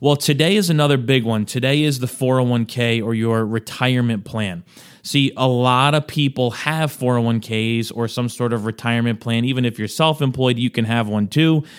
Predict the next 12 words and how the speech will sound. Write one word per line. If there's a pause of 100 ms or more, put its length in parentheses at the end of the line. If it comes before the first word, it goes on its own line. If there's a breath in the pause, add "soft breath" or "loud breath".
(240 loud breath)
And
this
is
another
area
where
we're
spending
money
all
the
time.